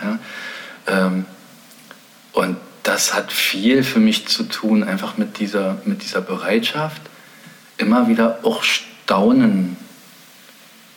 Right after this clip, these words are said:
zu können und staunen zu dürfen, sagen, „Wow, ist das einfach schön.“ Ja, und, ähm, das ist ein Faden, der sich bei mir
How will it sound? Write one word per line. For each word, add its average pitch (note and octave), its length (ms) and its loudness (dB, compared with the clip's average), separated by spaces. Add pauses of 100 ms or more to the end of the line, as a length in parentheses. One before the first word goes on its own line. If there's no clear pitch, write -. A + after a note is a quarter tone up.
zu - 100 -6
können G2 360 0
und F#2+ 120 0
staunen F#2+ 340 2
zu - 120 -6
dürfen, G2+ 320 -2
sagen, F#2+ 220 -4 (180)
„Wow, - 440 -4 (440)
ist - 200 -12
das - 180 -8
einfach F#3 340 -10
schön.“ A3 360 0 (120)
Ja, F#3 180 -4
und, - 180 -18 (680)
ähm, E2 400 -4 (1600)
das F#2+ 380 0
ist - 300 -2
ein F#2+ 120 4
Faden, G2 720 2
der F#2 180 2
sich F#2 240 -2
bei F2+ 140 0
mir G2+ 520 2